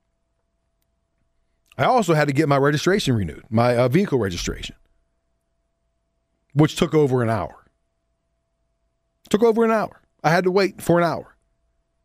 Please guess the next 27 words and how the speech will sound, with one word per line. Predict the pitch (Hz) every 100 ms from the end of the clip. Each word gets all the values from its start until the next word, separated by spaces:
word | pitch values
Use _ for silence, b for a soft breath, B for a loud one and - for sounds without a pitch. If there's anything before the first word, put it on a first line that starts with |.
| _ _ -
because | 120 156 135
there | 160
are | 156
people | 175 165 170
in | 160
front | 160 127
of | 80
me. | - _ _ _ _ _ _ _ _ -
So | 147
I | 160
ended | 202 185
up | 165
having | 156
to | 147
go | 180
over | 175 151
to |
Walmart | 147 190 170 143 127
in | 123
Kaiser, | 120 120 131 185 _ _ -
walk | 147 170
around | 175 147 131
for | 131
a |
little | 127 110
bit, | 101 - _ _ _ _ _ _ _ -
grab, | 107 143 165 156